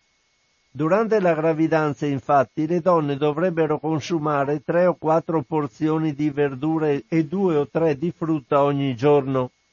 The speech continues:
che contribuiscono a soddisfare il bisogno di vitamine e minerali aumentate dalle, dalla richiesta del bambino. Scusate un attimo, devo fare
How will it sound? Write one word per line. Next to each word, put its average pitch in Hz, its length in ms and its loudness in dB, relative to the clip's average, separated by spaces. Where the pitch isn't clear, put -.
che 240 220 0
contribuiscono 175 1000 0
a 143 40 0
soddisfare 156 1040 2
il 190 220 -2
bisogno 160 580 0
di 143 180 -2
vitamine 160 760 0
e 147 40 0
minerali 147 800 0
aumentate 190 840 0
dalle, 151 500 0
dalla 160 360 0
richiesta 151 640 -2
del 156 220 -2
bambino. 139 720 -2
Scusate 143 440 -6
un 131 140 -2
attimo, 131 420 -6
devo 135 260 -4
fare 135 380 -6